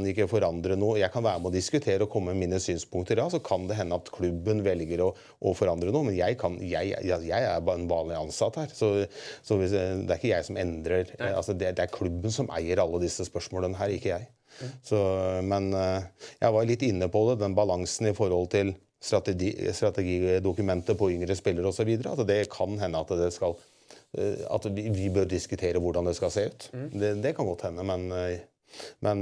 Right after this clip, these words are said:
Speaker 1: eh, som sagt, jeg skyver ikke fra meg ansvaret, men, eh, men klubben drives ikke av enkeltpersoner, den drives av, av klubbens medlemmer og av styret.
Speaker 2: Mm.
Speaker 1: Mm.
Speaker 2: Eh, P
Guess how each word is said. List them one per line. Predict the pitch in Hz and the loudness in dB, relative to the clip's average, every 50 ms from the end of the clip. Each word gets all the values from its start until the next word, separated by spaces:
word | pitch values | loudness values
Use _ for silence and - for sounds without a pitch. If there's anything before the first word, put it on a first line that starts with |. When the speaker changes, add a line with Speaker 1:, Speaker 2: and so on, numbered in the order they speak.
| 101 95 | 0 0
Speaker 1:
eh, | 98 98 98 98 98 98 | 0 0 0 0 0 -2
som | 92 - 92 | -2 -2 -2
sagt, | 110 113 113 - 101 - - | -2 -2 -2 -4 -6 -2 2
jeg | 107 107 107 101 95 | 2 2 2 0 -2
skyver | - - 120 98 92 98 | 0 0 2 2 4 2
ikke | 101 117 107 | 2 2 2
fra | 107 98 | 2 2
meg | 104 107 98 | 2 2 0
ansvaret, | - - 95 92 98 107 | 0 0 0 2 2 2
men, | 107 104 101 101 101 101 101 | 2 0 0 0 0 0 0
eh, | 101 101 101 101 101 | 0 0 0 -2 -2
men | 98 101 104 104 - - | -2 -2 -2 -2 -4 -8
klubben | - - 101 90 87 87 90 98 104 107 110 107 107 - | -6 -2 -2 -2 0 -2 -2 0 0 2 0 0 -2 -2
drives | 107 110 104 101 92 82 87 85 - 101 | -2 0 0 0 0 -2 -2 -4 -4 -2
ikke | 90 117 104 | 0 0 0
av | 92 | 0
enkeltpersoner, | 82 76 - 92 82 101 95 - - 101 101 104 107 107 | -2 -4 -4 -4 -2 -2 -2 -2 -2 -4 -2 0 0 0
den | 101 | 0
drives | 98 95 90 87 87 - 104 | 0 0 0 0 -2 0 0
av, | 98 98 98 92 90 - - - - - - | 0 0 -2 -4 -8 -12 -18 -20 -10 -4 -2
av | 107 104 | 0 0
klubbens | - 98 87 95 98 101 | 2 0 0 0 0 0
medlemmer | 98 90 85 85 87 87 95 95 95 | 2 0 0 0 0 -2 0 0 0
og | 92 90 95 | 2 2 2
av | 95 | 0
styret. | - 98 92 82 90 110 113 _ _ | 0 -4 -4 -4 -4 -8 -12 _ _
Speaker 2:
Mm. | - 131 160 - - _ _ _ _ - 98 | -12 -12 -12 -12 -14 _ _ _ _ -6 -6
Speaker 1:
Mm. | 92 92 - - | -6 -6 -6 -2
Speaker 2:
Eh, | - 131 135 139 131 | 0 2 2 2 2
P | - 170 165 | 2 2 2